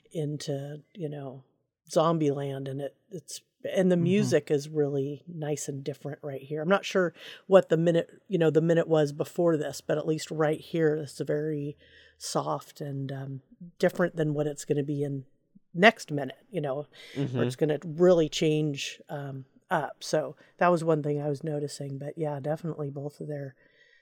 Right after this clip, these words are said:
Speaker 1: they're both acting the hell out of this. And, and it, it, it made me think a little bit just about other, other zombie movies too, and how,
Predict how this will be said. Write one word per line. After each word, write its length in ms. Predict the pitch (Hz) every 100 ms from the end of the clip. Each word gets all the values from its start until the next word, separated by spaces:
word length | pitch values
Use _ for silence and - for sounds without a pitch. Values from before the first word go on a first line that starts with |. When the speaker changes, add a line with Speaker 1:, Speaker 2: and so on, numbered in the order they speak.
| -
Speaker 1:
they're 120 | 160
both 460 | 147 151 151 - - _ -
acting 480 | 156 156 - 147 143
the 100 | 143
hell 300 | 135 147 147
out 160 | 143
of 140 | 143 139
this. 360 | 143 147 -
And, 120 | 170 160 - -
and 140 | 202
it, 140 | 226
it, 260 | - 233 214 -
it 100 | 226
made 220 | 247 269
me 120 | 269
think 240 | - 240
a 60 | 226
little 260 | 196 180 170
bit 220 | 170 160
just 260 | 170 160 170
about 300 | 156 151 151
other, 400 | 151 156 151 147 - - - _ _ _ -
other 380 | 160 156 147
zombie 420 | 147 156 180 160 151
movies 460 | 147 139 143 -
too, 320 | - 170 147
and 100 | 147
how, 360 | 147 147 143 147